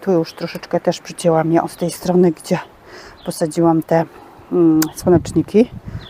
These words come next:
żeby już trochę odsłonić właśnie tym słonecznikom. A zobaczcie, jak jest sucho, dopiero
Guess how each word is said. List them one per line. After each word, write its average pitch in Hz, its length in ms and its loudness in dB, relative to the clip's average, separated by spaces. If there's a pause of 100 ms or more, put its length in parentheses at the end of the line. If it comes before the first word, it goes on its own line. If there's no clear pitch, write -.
(160)
żeby 165 260 -6
już 175 100 -6
trochę 160 280 -4
odsłonić 156 680 -2
właśnie - 380 -6
tym - 160 -14
słonecznikom. 165 800 -2
A 180 80 4
zobaczcie, 175 360 -2
jak 170 120 -4
jest - 580 -8
sucho, 160 280 0
dopiero 220 560 2